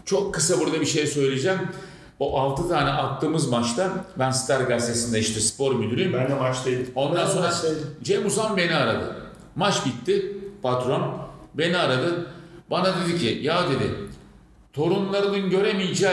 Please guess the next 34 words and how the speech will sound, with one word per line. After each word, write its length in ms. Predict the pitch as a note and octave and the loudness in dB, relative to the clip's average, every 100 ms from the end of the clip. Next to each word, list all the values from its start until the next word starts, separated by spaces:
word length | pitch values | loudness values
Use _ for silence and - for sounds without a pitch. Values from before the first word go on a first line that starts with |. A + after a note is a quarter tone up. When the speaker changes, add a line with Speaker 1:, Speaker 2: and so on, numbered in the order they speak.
| F3+ | 2
Speaker 1:
bir 60 | E3+ | 0
galibiyet 560 | E3 E3 D#3+ F#3 - | 2 2 2 2 2
gördüm, 400 | D#3 C#3+ D3+ E3+ D#3+ | 2 2 2 0 0
bunu," 220 | F3 D#3+ | 0 2
dedi. 440 | C#3+ D#3+ E3 - | 2 2 0 -2
"Ondan 340 | C3+ C#3 E3 D#3+ | -2 0 2 2
sonra 560 | D3+ C#3+ D#3 E3+ - - | 2 0 2 0 -2 -4
şey 180 | D#3 C#3+ | 0 2
yap," 160 | A2+ G2+ G2+ | 2 0 -2
dedi, 160 | G2+ G2+ - - | -2 -4 -10 -4
"zevkini 520 | E3 F3 F3 F#3 E3+ | 0 2 2 0 0
çıkar," 280 | - - G#2+ | 2 2 4
dedi. 140 | G2 F#2 - - - - G#2 | 2 -2 -6 -12 -16 -18 -2
"Cem 300 | D#3 F3 E3 | 0 2 2
Bey," 180 | C3 A2 | 2 2
dedim, 400 | - - - - - - C3 | 0 -4 -6 -10 -16 -12 -2
bin 180 | F#3+ F3+ | 2 2
dokuz 320 | - C#3+ C#3 | 2 2 2
yüz 100 | D3 | 0
yetmiş 260 | C#3+ - | 0 0
altı 260 | D#3+ D3 D3 | 2 2 0
senesinde 520 | B2 A#2 A#2 A#2 G#2+ | 0 2 2 0 0
Ankara'da 680 | A#2+ E3+ F3 D3 D3 E3+ C#3 | 0 0 2 2 2 2 0
deprem 420 | C3+ C#3 D#3+ D3 | 0 0 0 0
kupası 340 | C#3 C3+ - B2 | 0 0 2 2
vardı. 300 | G#2 F#2 D#2+ - - - - - - - | 2 0 -4 -8 -12 -18 -20 -20 -8 -2
Altmışıncı 640 | D3+ D#3 F3+ E3 G3 F3 | 0 0 0 2 2 2
dakika 280 | D#3+ D3+ F#3+ | 2 2 0
altı 500 | - D#3+ E3 D#3+ G#3 | 0 2 2 2 2
bir 100 | F#3 | 2
öndeydi 400 | F3 E3 D3+ C3 | 2 2 0 2
Fenerbahçe 540 | C3 B2 A#2+ A#2 A#2+ | 2 2 2 2 2
Galatasaray'a 580 | A2+ A2+ A2 A#2 G2 F#2+ | 2 2 2 2 0 2
karşı. 300 | F#2+ E2 - | 0 0 -2